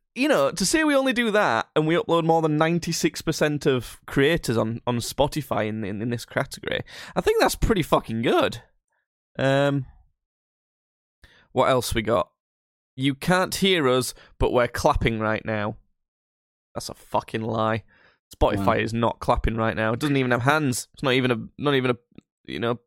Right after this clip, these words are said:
Speaker 1: personified
Speaker 2: Not a re-,
Speaker 1: entity.
Speaker 2: not even a real person. Whoa, okay.
Speaker 1: Here's a question for you then, Judd.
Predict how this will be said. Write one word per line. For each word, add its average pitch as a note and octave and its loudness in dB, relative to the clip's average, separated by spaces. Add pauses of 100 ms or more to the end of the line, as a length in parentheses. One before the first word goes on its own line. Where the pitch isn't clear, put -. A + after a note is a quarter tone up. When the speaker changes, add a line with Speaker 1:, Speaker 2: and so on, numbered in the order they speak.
Speaker 1:
personified B2 2
Speaker 2:
Not D3+ 6
a - 8
re-, C#3+ 10
Speaker 1:
entity. B2 4
Speaker 2:
not F3+ 8
even E3 8
a E3 8
real E3 10
person. F3+ 6
Whoa, G3 12
okay. D#3 6
Speaker 1:
Here's E3 2
a C#3+ 4
question C3 0
for A#2+ -4
you A#2 2
then, A2+ -2
Judd. G#2+ -4